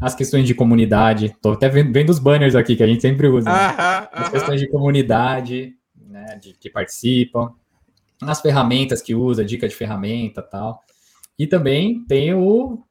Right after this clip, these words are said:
Speaker 1: quase
Speaker 2: É,
Speaker 1: que
Speaker 2: que eu
Speaker 1: tá
Speaker 2: falar.
Speaker 1: dando um quadro, né?
Speaker 2: É, eu ia falar
Speaker 1: Não
Speaker 2: que
Speaker 1: tem
Speaker 2: pra essa
Speaker 1: como.
Speaker 2: temporada não tem como não falar sobre, óbvio, né? A I generativa, o chat G P T. A gente,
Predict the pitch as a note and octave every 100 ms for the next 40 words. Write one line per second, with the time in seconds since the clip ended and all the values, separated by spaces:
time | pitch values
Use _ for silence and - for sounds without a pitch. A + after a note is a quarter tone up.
0 | _ - F3 A#3+ B3 G#3 G#3 A3 A#3+ -
1 | D#3 D#3 B2+ A2+ A2 A#2 - D3+ C#3+ D3+
2 | G3 A3+ F#3+ F3 F3+ F#3 G3 - D3 E3
3 | D3+ C#3+ D#3 E3 E3+ F3 - D3+ D#3+ D#3+
4 | D#3 D3+ C#3 C#3 A#2+ C3 G2+ - _ -
5 | B2 B2 A2 G2+ F#2 - _ A2+ A#2 B2+
6 | C#3 A2+ G2 F#2+ C3+ C#3 A2+ F#2+ A2 A2
7 | - - - A#2+ C#3 - _ - C3 C3+
8 | -